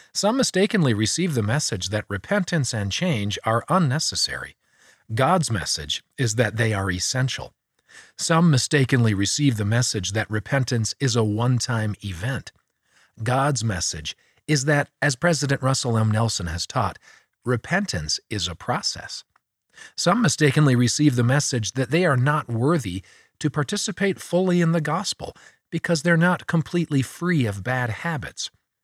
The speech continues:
God's message is that worthiness is not flawlessness. Worthiness is being honest and trying. We must be honest with God, priesthood leaders, and others who love us, and we must strive to keep God's commandments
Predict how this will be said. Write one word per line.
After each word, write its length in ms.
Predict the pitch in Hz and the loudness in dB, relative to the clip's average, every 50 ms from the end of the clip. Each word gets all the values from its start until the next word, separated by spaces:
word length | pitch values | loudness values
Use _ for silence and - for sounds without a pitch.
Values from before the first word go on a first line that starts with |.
| _ _ _ _ - - - - - | _ _ _ _ -20 -20 -16 -6 -4
God's 400 | 120 127 127 151 156 165 135 - | -2 0 2 2 0 0 0 0
message 560 | 110 90 82 82 - - 85 80 82 - - _ - | -2 -2 -2 -4 -6 -6 -6 -6 -8 -10 -12 _ -6
is 180 | - 120 107 95 | -4 -4 -4 -2
that 220 | 101 113 117 - - | -2 -2 -2 -2 -2
worthiness 720 | 120 113 113 120 139 156 143 160 160 151 160 160 156 - | -2 0 2 2 2 2 2 2 2 2 2 0 0 -2
is 200 | - 143 135 117 | -4 -4 -2 -2
not 400 | 110 104 110 113 123 127 - - - _ | 0 0 0 0 0 -2 -4 -8 -16 _
flawlessness. 1040 | - - - 117 110 113 139 165 151 104 87 - - - 82 80 67 - - - - _ _ - - - _ _ _ _ _ - | -20 -14 -8 -6 -4 -2 -2 -2 -2 -2 -4 -4 -6 -6 -8 -8 -8 -8 -8 -8 -8 _ _ -20 -20 -20 _ _ _ _ _ -4
Worthiness 560 | 110 123 143 160 151 165 156 151 165 156 - | 0 2 2 4 4 4 4 2 2 0 -2
is 160 | - 151 127 | -4 -4 -4
being 320 | 117 135 156 165 160 156 156 | -2 0 2 2 2 2 2
honest 560 | - 131 143 151 143 110 90 - - - - | 0 0 0 0 0 -2 -2 -6 -8 -8 -6
and 140 | - 113 104 | -6 -6 -4
trying. 540 | - - 123 120 117 110 101 80 71 67 - _ _ _ _ _ _ _ _ _ - | -4 -2 0 0 2 2 0 -2 -6 -12 -18 _ _ _ _ _ _ _ _ _ -2
We 140 | 131 135 131 | 2 2 4
must 440 | 123 120 139 165 - - - 117 101 | 4 4 2 2 0 -4 -6 -6 -2
be 260 | 139 156 165 156 147 - | 0 2 2 2 0 0
honest 520 | - 135 143 131 101 82 - - - - | 0 0 0 0 0 -2 -4 -4 -4 -4
with 200 | 113 113 - - | -4 -4 -4 -2
God, 400 | - 131 139 117 - - 71 - _ _ | -2 -2 0 0 -2 -4 -6 -10 _ _
priesthood 480 | - - 180 151 - - - 107 85 85 | 0 2 2 2 2 -2 -8 -8 -6 -6
leaders, 380 | 90 82 80 - - - - - - - - | -8 -8 -8 -10 -10 -10 -12 -12 -14 -12 -2
and 200 | 120 127 127 - | 0 0 0 2
others 380 | - - 139 147 165 156 139 - | 0 0 0 2 2 0 0 0
who 120 | 135 135 | 0 0
love 300 | 127 127 139 151 143 95 | 2 2 2 2 0 -2
us, 200 | 76 - - - - - - - - - | -4 -6 -6 -8 -8 -14 -20 -16 -8 -2
and 140 | 139 139 147 | 2 4 4
we 80 | 170 180 | 4 4
must 180 | 180 175 - | 2 0 0
strive 480 | - - - 165 151 175 226 240 - - | -2 -2 -2 -2 -2 0 -4 -6 -6 -6
to 100 | - 175 - | -8 -8 -8
keep 360 | - - 190 170 160 - 131 | -6 -2 -2 -2 -2 -2 -2
God's 360 | 117 127 131 127 131 120 - | -2 0 0 0 0 -2 -4
commandments 680 | - - 127 117 120 127 143 135 104 78 76 78 - | -4 -2 0 2 2 2 2 0 -2 -4 -6 -10 -10